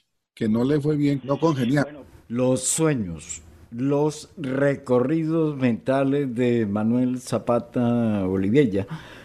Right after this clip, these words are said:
Speaker 2: se volvían viajes físicos. Y quiero preguntarle, Darío,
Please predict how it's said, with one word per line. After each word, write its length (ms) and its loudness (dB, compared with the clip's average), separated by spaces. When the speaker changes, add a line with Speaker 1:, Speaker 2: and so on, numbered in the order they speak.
Speaker 2:
se 200 -4
volvían 680 0
viajes 720 -2
físicos. 1300 0
Y 420 2
quiero 760 0
preguntarle, 1300 0
Darío, 640 0